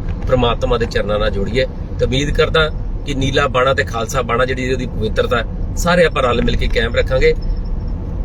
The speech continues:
ਇੱਦਾਂ ਦੀ ਘਟਨਾ ਨਾ ਦੁਬਾਰਾ ਹੋਵੇ, ਪੰਜਾਬ ਦੇ ਲੋਕ ਇਸ ਗੱਲ ਤੋਂ ਸਿੱਖਣਗੇ ਤਾਂ ਜੋ ਸਾਡੇ ਸਾਰੇ ਪੰਜਾਬੀ ਦੁਨੀਆ 'ਚ ਜਿਹੜੇ ਵਸਦੇ ਆ ਉਹ ਇੱਜ਼ਤ ਮਾਣ ਨਾਲ ਰਹਿਣ ਤੇ ਇੱਜ਼ਤ ਮਾਣ, ਆਪਣਾ ਪਿਆਰ ਸਾਰਿਆਂ 'ਚ, ਆਪਣੀ ਖੁਸ਼ਬੂ ਸਾਰਿਆਂ 'ਚ ਫੈਲਾਓ।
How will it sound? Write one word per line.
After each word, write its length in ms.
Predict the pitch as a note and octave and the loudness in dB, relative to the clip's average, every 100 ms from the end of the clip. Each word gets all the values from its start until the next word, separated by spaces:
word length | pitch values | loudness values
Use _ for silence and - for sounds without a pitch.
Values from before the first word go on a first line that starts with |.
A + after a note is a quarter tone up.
| - | -2
ਇੱਦਾਂ 220 | C3+ C#3+ | 0 2
ਦੀ 80 | D3 | 2
ਘਟਨਾ 360 | C#3+ C#3+ B2+ B2 | 0 0 0 2
ਨਾ 180 | B2+ B2+ | 2 2
ਦੁਬਾਰਾ 320 | B2 B2 C3 | 2 4 2
ਹੋਵੇ, 280 | A#2+ C3 C3+ - - - | 2 0 -2 -4 -4 0
ਪੰਜਾਬ 360 | B2 B2+ A#2 | 2 2 2
ਦੇ 80 | B2 | 2
ਲੋਕ 180 | A#2+ A#2 | 0 2
ਇਸ 140 | A2 | 0
ਗੱਲ 140 | A2 G#2+ | 0 0
ਤੋਂ 120 | - | -2
ਸਿੱਖਣਗੇ 440 | - - A2+ C3+ B2+ - - - | -2 -2 0 0 -2 2 2 4
ਤਾਂ 160 | A#2+ | 2
ਜੋ 100 | A2 | 4
ਸਾਡੇ 260 | - A#2 A#2 | 4 2 2
ਸਾਰੇ 220 | A#2+ B2+ | 2 0
ਪੰਜਾਬੀ 360 | B2+ A2+ A2 A#2 | 0 -2 -2 -2
ਦੁਨੀਆ 260 | A2+ A#2 | 0 2
'ਚ 100 | A#2 | 4
ਜਿਹੜੇ 180 | - - - | 4 4 2
ਵਸਦੇ 240 | - C#3 D#3 | 0 0 -2
ਆ 60 | - - - - | -4 -10 -6 0
ਉਹ 80 | D#3+ | 2
ਇੱਜ਼ਤ 240 | E3 D#3+ | 4 4
ਮਾਣ 340 | C#3 A#2+ A#2+ A2+ | 4 2 0 0
ਨਾਲ 380 | A2+ A2 A2+ | -2 0 0
ਰਹਿਣ 400 | G#2+ G#2 C#3+ D#3+ - - - | 0 2 4 4 0 -6 -4
ਤੇ 60 | C3 | 0
ਇੱਜ਼ਤ 260 | C3 C3 | 2 2
ਮਾਣ, 200 | C3 B2+ | 2 2
ਆਪਣਾ 200 | C3 B2+ | 2 0
ਪਿਆਰ 240 | A#2+ A2+ G#2+ | 2 0 -2
ਸਾਰਿਆਂ 280 | G#2+ G#2 | -4 -2
'ਚ, 100 | G#2+ | 0
ਆਪਣੀ 260 | A2+ A2+ A2+ | 0 0 -2
ਖੁਸ਼ਬੂ 400 | - A2 A#2+ D3 - - - | -2 -4 -4 -4 -4 -4 -2
ਸਾਰਿਆਂ 320 | B2+ A#2+ A2 | 0 2 0
'ਚ 60 | |
ਫੈਲਾਓ। 260 | F#2+ - | -2 -4